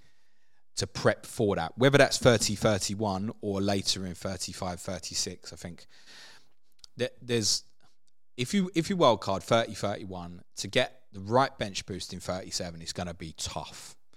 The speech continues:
It's gonna be really, really tough. But I also think if you're picking players for your run-in and going kinda heavy, say, City, Liverpool, Arsenal, and they're all going for the title, I don't think you'll want to, like, diversify too far from that anyway.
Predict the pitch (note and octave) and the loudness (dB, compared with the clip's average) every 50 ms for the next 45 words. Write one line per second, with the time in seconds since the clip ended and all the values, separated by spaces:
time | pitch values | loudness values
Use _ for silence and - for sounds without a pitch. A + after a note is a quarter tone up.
0 | - - - - - - - - - - - - - - G#2+ F#2+ F#2+ F2 F#2+ F2+ | -20 -20 -20 -20 -20 -20 -20 -20 -20 -12 -6 -6 -2 0 0 0 0 -2 -4 -4
1 | F2 F2+ F#2+ G2 F#2 F2+ F2 E2+ F2+ F2+ F2 E2+ E2 D#2 - - F2 E2 D#2+ - | -4 0 0 0 0 0 -2 -4 -4 -4 -4 -6 -6 -6 -4 -4 -4 -6 -8 -12
2 | - - - - - - - G#2 G2+ A2+ B2 A#2+ - - A#2 - - A#2 G#2+ G2+ | -16 -18 -20 -20 -20 -10 -6 -2 0 2 2 2 0 0 -2 0 -2 -2 -2 -2
3 | - - - A2 G2 - C3 B2 A2 - - A2+ - - A2 G2+ - - A2 G#2+ | -8 -12 -12 -10 -2 0 0 0 0 0 -4 -4 -4 -4 -6 -6 -4 -2 0 0
4 | G#2 G2 F#2 - - - - A2+ G#2+ G2+ F#2+ F#2+ F2+ F#2+ G2 F#2 F#2 F2+ F2+ F2 | 0 0 -2 -4 -4 -4 -2 -2 0 0 -2 -2 -2 -2 -2 -2 -2 -2 -4 -6
5 | F2+ F2+ F2 F#2 F#2 F#2 F#2 - - F#2+ F#2 E2 - G2 F#2+ F#2 F#2+ F2+ - - | -6 -6 -4 -4 -4 -4 -6 -6 -6 -6 -6 -6 -6 -6 -6 -6 -4 -4 -2 -2
6 | F#2+ F2 F2 - - - G#2 G#2 A2 G2 G2+ F#2 F#2 - - G2 F#2 F2+ F2 - | -2 -2 -2 -2 -2 -2 -2 -4 -4 -6 -6 -6 -8 -8 -6 -6 -6 -6 -6 -8
7 | - - E2+ E2+ E2+ - - - - - - - - F#2+ F#2+ F#2+ G2 F#2+ F2+ F2 | -10 -12 -14 -16 -18 -18 -20 -20 -20 -20 -16 -12 -8 -8 -6 -2 -2 -2 -2 0
8 | G2 F#2+ F#2 F2+ - - F2 - - - F#2 F#2 F#2 F#2 F2+ E2+ F2 F#2+ - - | -2 -2 -2 -2 -2 -2 0 0 0 0 0 -2 -4 -6 -6 -6 -8 -8 -10 -14
9 | - - - - G#2 A#2+ A2 G#2 G2 - G#2+ G2 F#2+ F#2 F#2 G2 F#2+ F#2+ - - | -20 -18 -14 -2 0 2 2 2 -2 -6 -6 -6 -4 -4 -4 -4 -4 -4 -2 -2
10 | G#2 F#2 - - - - - - - - - - - - - - - G#2 F#2+ - | -4 -4 -6 -10 -18 -20 -20 -20 -20 -20 -20 -20 -20 -20 -12 -6 -4 -4 -4 -4
11 | - - - - - - - - - G#2+ F#2+ F2+ G#2 G2 F2+ - G2+ F#2 - G2+ | -8 -16 -20 -20 -20 -20 -18 -6 -2 -2 2 4 4 4 4 2 0 0 0 0
12 | F#2+ - - - A2 F#2+ - - G2 G2 G2 - - A2 G2 G2 F#2 F#2 - - | 2 2 2 2 2 2 2 2 4 4 4 2 2 0 0 -2 -2 -4 -4 -4
13 | A2 G2+ G2 F#2+ F#2+ F#2+ G#2 A2 A2+ | -6 -4 -4 -2 0 0 0 -2 -2